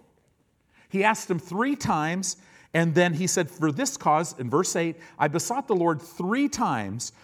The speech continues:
that it might depart from me." It. Now, if you look at the Greek word, it shouldn't say it. It, it literally is rendered he. "That he might depart from me." Well, who's the he?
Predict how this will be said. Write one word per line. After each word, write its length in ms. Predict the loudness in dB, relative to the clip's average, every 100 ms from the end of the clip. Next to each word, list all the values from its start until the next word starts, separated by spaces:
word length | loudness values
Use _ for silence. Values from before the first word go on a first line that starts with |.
| _ 0
that 180 | 2
it 100 | 2
might 400 | 0 0 0 -4
depart 560 | -2 -2 -2 0 2 2
from 300 | 0 -2 -2
me." 280 | -6 -10 -18 _ _ _ _ _ _ _ 0
It. 480 | 2 2 0 -8 -10 _ _ _ _ -2
Now, 400 | 2 2 0 -6 -20 _ _ _ -6
if 200 | -6 -4
you 100 | -4
look 180 | -2 -4
at 80 |
the 80 | -6
Greek 300 | -4 -4 -2
word, 160 | -4 -4
it 60 |
shouldn't 280 | -6 -8 -8
say 240 | -6 -6 -6
it. 260 | -6 -6
It, 180 | -8 -10
it 140 | -10 -6
literally 420 | -6 -4 -6 -8
is 140 | -6
rendered 360 | -6 -6 -8 -10
he. 440 | -10 -10 -12 -18 _ _ _ _ _ _ _ _ _ _ _ _ _ _ _ _ _ _ _ -2
"That 280 | 0 0
he 340 | -6 -6 -2 -2
might 360 | -2 -4 -6
depart 380 | -8 -8 -6 -8
from 160 | -8 -10
me." 100 | -6
Well, 160 | -4
who's 340 | -4 -4 -4 -6
the 140 | -8
he? 440 | -6 -6 -8 -12